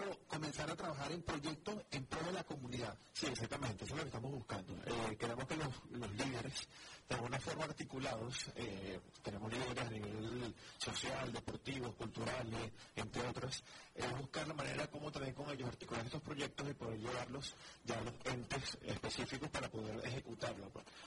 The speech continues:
Speaker 2: Hay otros proyectos que también estamos generando y queremos lograr con las comunidades, que son ya más de, de asistencia social en cuanto a, a actividades deportivas. Eh, este sábado tenemos una actividad que hemos llamado Caminata por la Paz.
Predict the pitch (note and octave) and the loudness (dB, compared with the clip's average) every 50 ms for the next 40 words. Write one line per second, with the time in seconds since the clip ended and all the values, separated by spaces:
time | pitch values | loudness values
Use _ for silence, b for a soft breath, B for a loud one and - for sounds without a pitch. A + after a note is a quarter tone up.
0 | B B B B B - - B2 C3 C#3 C#3 C#3+ D#3 - - D3+ C#3+ C#3+ C#3 B2+ | B B B B B 0 2 2 2 2 0 0 0 0 0 0 0 0 0 2
1 | - E3 D3 D#3 - C3 A#2+ A#2 A2+ - - - C#3+ D3 D3+ D3 C#3+ C#3+ C#3 C#3+ | 0 0 0 2 0 0 0 0 0 0 0 0 0 0 2 2 2 2 2 2
2 | C#3 C3+ C#3+ C#3 C3 - A#2+ A2 G#2+ A2 B2 C3+ C#3 C3+ C3+ C3 B2 C#3 C3+ C#3 | 0 0 0 0 0 0 -2 -2 0 0 0 0 2 2 2 0 0 0 -2 -4
3 | C3+ - C#3+ D3 C#3+ C#3 C#3+ C#3+ C3+ B2+ B2+ B2+ - B B B B B - - | -4 -4 -4 -4 -2 0 2 2 2 2 0 -2 -4 B B B B B -2 0
4 | C#3 A2+ B2+ B2+ B2+ C3 C#3 C#3+ D3 D3 D3+ D3+ D3 D3 C#3+ - - - - - | 2 2 2 2 2 2 2 2 2 2 2 2 2 2 2 0 -4 -4 -2 0
5 | D3+ D3+ D3+ - C3 A#2+ C3 C3 B2+ B2 A#2 - - - - A#2+ - C#3 B2+ - | 0 0 0 -2 -2 0 0 2 2 2 2 0 0 -2 -2 -2 0 0 0 0
6 | - B2 - - - - - C3 B2+ A#2+ B2+ C3+ C#3 - - B2 A#2+ A#2 A2 - | 0 0 0 0 0 2 2 2 2 2 0 0 -2 -2 -2 -2 -2 -2 -2 -2
7 | A#2+ A#2 A#2 A2+ G#2+ G2+ - B B B B B B - G#2 A2 A2 G#2+ G#2+ G#2+ | 0 0 2 2 0 -2 -4 B B B B B B 0 2 2 4 4 4 2
8 | G#2 - - - - - - C3 B2 A#2 A2+ A#2 B2 A2+ A#2+ A#2 A#2+ - F#3 F#3 | 2 0 0 0 0 2 2 2 2 4 4 2 2 2 0 -2 -2 0 2 2
9 | E3+ D3 C3+ C3+ C3 B2+ B2+ B2 B B B B B - A2+ A#2 A#2 A2+ A2+ A2 | 2 2 2 2 2 2 0 -2 B B B B B -2 0 2 2 2 2 2
10 | A2 A2 A2+ - A2 - - - C3+ - - C#3 C3 C3 C3 A#2 - A#2+ A2 A2 | 2 0 0 0 0 0 2 2 2 2 4 2 2 2 2 2 0 -2 0 0
11 | A2 A2+ A2 A#2+ B2+ B2 B2+ B2 - C3 B2 A2+ A2 G#2+ G#2+ G#2+ A2 A2 A2 A2 | -2 0 0 0 0 0 -2 -2 0 0 2 2 2 2 2 2 2 2 2 0
12 | - - B2+ B2 B2+ B2+ A#2+ A#2+ A2 A2 A2 A2+ A2 - A#2+ A#2 A2+ G#2+ A2 A2 | 0 0 -2 0 0 0 0 0 0 0 0 0 0 0 -2 -2 0 -2 0 0
13 | A#2+ A2+ - A#2+ A2+ G#2+ G#2+ - - D#3 D3+ C#3 C3 | 0 0 0 0 0 0 -2 0 0 0 2 0 0